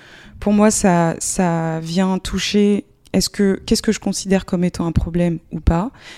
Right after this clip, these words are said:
Ça vient toucher vraiment cette question d'énergie. Moi, je lis les problèmes plutôt en termes de ce que ça me fait ressentir énergétiquement.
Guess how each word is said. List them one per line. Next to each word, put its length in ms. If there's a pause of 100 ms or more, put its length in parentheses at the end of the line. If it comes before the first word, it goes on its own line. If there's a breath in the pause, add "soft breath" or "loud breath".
Ça 160
vient 160
toucher 340
vraiment 240
cette 180
question 320
d'énergie. 580
Moi, 140
je 160
lis 300
les 100
problèmes 300
plutôt 320
en 160
termes 260
de 80
ce 80
que 120
ça 120
me 60
fait 140
ressentir 420
énergétiquement. 760